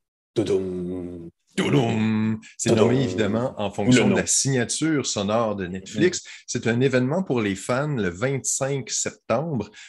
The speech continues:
Speaker 2: où on va présenter les bandes annonces, on va présenter les vedettes, les nouvelles séries qui s'en viennent. Et là, je retrouve le plaisir que j'avais dans le bon vieux temps du Canal dix.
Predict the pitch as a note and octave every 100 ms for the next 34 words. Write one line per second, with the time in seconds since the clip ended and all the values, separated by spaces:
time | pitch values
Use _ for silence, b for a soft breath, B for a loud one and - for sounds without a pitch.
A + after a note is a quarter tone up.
0 | B C3 A2+ B2 C#3+ C3+ C3 G3+ B2+ G2
1 | C3 A2+ G#2+ A2 G2+ F#2 F2 A2+ A#2 A#2+
2 | F3 A#2+ F#2 G#2+ G#2 A2 G2+ G2 A#2 D#3
3 | - B2 A#2 C#3+ - F#2 F2 G2+ G2 B
4 | B C3+ F#3+ B3 F3+ C#3+ D#3+ - G3+ C4
5 | C#4+ G#3 A2+ G#2+ G#2+ D3+ F#3 D3+ E3+ G#3+
6 | D#3+ A2+ G#2 G#2+ G2+ D#3+ A#2 F#2+ C3+ E3+
7 | D#3+ - F3+ C#3 C3 B2+ A2 F2+ F#2+ F#3
8 | - -